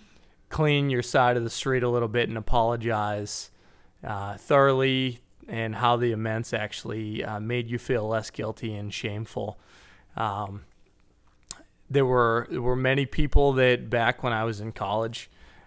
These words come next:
I, uh, my ego was just so crazy, and I would make any situation all about me.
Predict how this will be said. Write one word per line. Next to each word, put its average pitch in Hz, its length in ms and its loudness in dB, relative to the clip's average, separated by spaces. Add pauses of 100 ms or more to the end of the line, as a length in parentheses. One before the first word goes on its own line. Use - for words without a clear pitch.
I, 107 540 -4 (560)
uh, 104 340 -8 (420)
my 131 220 0
ego 123 400 -2
was 202 160 -8
just - 240 -10
so 123 320 -4
crazy, 107 640 -8 (360)
and 110 720 -6
I 123 220 0
would 120 260 0
make 117 360 -2
any 139 340 0
situation 127 880 0
all 120 220 0
about 113 280 -4
me. 117 380 -8